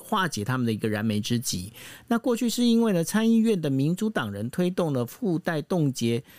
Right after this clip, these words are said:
举债上限的这个短期支出法案，那使得呢，一些非民生必须性质的联邦，呃，机构呢，都必须要在九月三十号的时候，就年度那个结束之后啊，就要得关门了吼。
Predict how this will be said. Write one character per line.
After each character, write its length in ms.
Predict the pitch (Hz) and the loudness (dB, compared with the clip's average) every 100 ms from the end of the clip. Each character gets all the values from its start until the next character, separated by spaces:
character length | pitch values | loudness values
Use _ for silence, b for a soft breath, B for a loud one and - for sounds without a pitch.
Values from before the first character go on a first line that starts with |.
| b - | b -6
举 280 | - 120 101 | 0 0 0
债 240 | - 170 | -2 0
上 280 | 147 190 147 | 0 0 0
限 280 | - 170 131 | 0 0 0
的 120 | 113 | -2
这 160 | - 139 | -2 -2
个 120 | 123 | -2
短 260 | 117 95 | -4 -6
期 220 | 92 113 123 | -4 -2 0
支 180 | 160 | 0
出 160 | 156 170 | 0 -2
法 200 | 170 90 | -2 -6
案， 220 | 120 113 - b b b | -4 -6 -8 b b b
那 80 | 220 | 0
使 240 | - 139 | 0 0
得 140 | 123 139 | 0 0
呢， 100 | 147 | 0
一 80 | |
些 220 | 180 196 190 | 2 2 0
非 260 | - 208 | 2 2
民 260 | 190 139 156 | 2 2 0
生 240 | 180 180 | 0 0
必 200 | 190 170 | 0 -2
须 200 | 147 170 | 0 0
性 280 | 160 196 160 | 2 2 2
质 120 | 127 | 0
的 140 | 123 123 | -2 0
联 260 | 123 139 | 0 -2
邦， 340 | 160 156 170 175 b b - | -2 -4 -2 -6 b b -4
呃， 120 | 123 | -2
机 180 | 117 165 | 0 -2
构 160 | 185 | 0
呢， 120 | 151 127 | 0 0
都 240 | 160 170 175 - | 0 -2 -4 -2
必 120 | 165 | 0
须 140 | - | 2
要 160 | 156 143 | 0 0
在 260 | 151 135 110 | -2 -2 -6
九 160 | - 113 | -4 0
月 80 | 147 | 0
三 200 | 147 143 | 0 -2
十 120 | 113 | -2
号 160 | 120 | -2
的 120 | 120 107 | -4 -2
时 100 | 123 | -2
候， 80 | |
就 140 | 120 139 | 0 0
年 280 | 131 117 123 | 2 0 0
度 300 | 151 127 117 | 0 2 0
那 160 | 131 | -2
个 180 | 117 107 | 0 -2
结 220 | 101 107 | -2 -2
束 220 | 113 151 120 | -2 -2 -2
之 140 | 127 | -2
后 160 | 139 113 | -4 -4
啊， 120 | 92 | -4
就 140 | 131 | -4
要 60 | 127 | -4
得 120 | 87 | -6
关 220 | - 120 | -6 -4
门 220 | 123 95 85 | -2 -4 -6
了 140 | 87 | -8
吼。 160 | 98 | -8